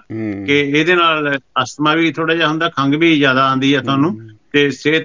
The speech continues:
Speaker 2: overall ਤੁਹਾਡੀ ਸਿਹਤ ਤੇ ਇੰਪੈਕਟ ਕਰਦਾ ਆ। ਇਹ,
Speaker 1: ਹਾਂਜੀ।
Speaker 2: ਇਹਦੇ ਲਈ ਤੁਹਾਨੂੰ, ਅਹ, ਕਾਫੀ ਸੁਚੇਤ ਰਹਿਣ ਦੀ ਜ਼ਰੂਰਤ ਹੈਗੀ ਆ, ਅਮਨਦੀਪ।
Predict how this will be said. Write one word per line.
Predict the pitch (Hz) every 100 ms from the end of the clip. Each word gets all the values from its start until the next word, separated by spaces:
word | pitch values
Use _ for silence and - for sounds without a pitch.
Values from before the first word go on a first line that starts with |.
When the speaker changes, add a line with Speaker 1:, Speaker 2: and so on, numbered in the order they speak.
| -
Speaker 2:
overall | - 147 147 185 175 160
ਤੁਹਾਡੀ | 151 147
ਸਿਹਤ | 139 143 135
ਤੇ | 147
ਇੰਪੈਕਟ | 135 127 120 -
ਕਰਦਾ | 117 110 120 113
ਆ। | 98 _ _ -
ਇਹ, | 165
Speaker 1:
ਹਾਂਜੀ। | 175 180
Speaker 2:
ਇਹਦੇ | 202 220 277
ਲਈ | 254
ਤੁਹਾਨੂੰ, | 247 202 190 190 180
ਅਹ, | - _ _ - 151 147
ਕਾਫੀ | 151 147 170
ਸੁਚੇਤ | 170 143 139 151 165 170
ਰਹਿਣ | 156 120 147 131 139
ਦੀ | 147 139
ਜ਼ਰੂਰਤ | 120 123 120 113
ਹੈਗੀ | 120 107 117 117
ਆ, | 104
ਅਮਨਦੀਪ। | 113 113 120